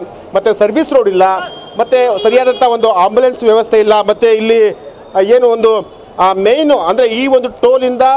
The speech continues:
ಏನು ಇದು ಬೆಂಗಳೂರು to ಮೈಸೂರು ಈ ಒಂದು ಏನು ಸೆಂಟರಲ್ಲಿರುವಂಥ ಟೋಲಲ್ಲಿ ಎಲ್ಲ ರೀತಿಯಂಥ ಒಂದು ಮೂಲಭೂತ ಸೌಕರ್ಯಗಳನ್ನ ಕೊಡಬೇಕಾಗಿತ್ತು. ಆದರೆ ಅದು ಯಾವುದನ್ನೂ ಕೂಡ ಕೊಡದೆ ಇವತ್ತು ಏಕಾಏಕಿ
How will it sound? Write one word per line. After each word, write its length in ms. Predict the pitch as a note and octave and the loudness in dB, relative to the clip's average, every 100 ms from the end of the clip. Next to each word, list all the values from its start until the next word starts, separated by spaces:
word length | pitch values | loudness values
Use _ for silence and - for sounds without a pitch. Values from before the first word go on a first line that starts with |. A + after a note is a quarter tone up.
| A#3 | -2
ಏನು 240 | F3+ G#3+ G#3+ | 0 0 0
ಇದು 580 | G#3 A3+ A#3+ A3 - - - - E3 | -2 0 2 0 -2 -14 -20 -4 -2
ಬೆಂಗಳೂರು 340 | B3 C#4 C#4+ | 0 0 0
to 380 | C#4 C#4 A#3 - | 0 -2 -4 -2
ಮೈಸೂರು 380 | G#3+ G#3+ B3+ F#3 | -2 -2 -4 -4
ಈ 220 | F#3 C4 | -6 -4
ಒಂದು 300 | C4 B3 A#3+ A3+ - - | -2 0 0 0 -6 -6
ಏನು 180 | F#3 A3 | -2 -2
ಸೆಂಟರಲ್ಲಿರುವಂಥ 720 | A3 A#3 C#4 B3+ A#3+ A#3 A3 G#3+ - | -4 -2 -2 0 0 -2 0 -2 0
ಟೋಲಲ್ಲಿ 340 | G#3 G3+ B3+ C#4 - - - F#3+ | 0 0 -2 -4 -10 -20 -8 -4
ಎಲ್ಲ 180 | A#3+ D4 | 0 0
ರೀತಿಯಂಥ 340 | C#4+ C4+ B3 | 0 -2 0
ಒಂದು 260 | B3+ A#3 A3+ | 0 0 -2
ಮೂಲಭೂತ 400 | A3 B3 A3+ A#3 | 0 -2 -2 -2
ಸೌಕರ್ಯಗಳನ್ನ 560 | A3 A3 A#3 A3 G#3+ | -2 0 0 0 0
ಕೊಡಬೇಕಾಗಿತ್ತು. 760 | G3 F#3+ G#3 A#3 A3 F#3+ F#3+ G3+ A3 - - - | 0 0 0 0 0 0 0 -2 -2 -10 -20 -4
ಆದರೆ 220 | F3+ B3+ | -2 0
ಅದು 120 | A#3 F#3 | 0 0
ಯಾವುದನ್ನೂ 440 | G3+ C4+ D4+ E4 | 0 -2 -2 -2
ಕೂಡ 160 | C#4+ B3+ | 0 0
ಕೊಡದೆ 480 | A3 A3 E3+ G3+ - - - | 0 0 0 -2 -6 -20 -14
ಇವತ್ತು 320 | G#3 C#4 C#4 | -2 -2 0
ಏಕಾಏಕಿ 840 | A#3+ A3 A#3+ B3+ A#3 A#3 A#3+ A#3 | 0 0 0 0 0 -2 -2 -2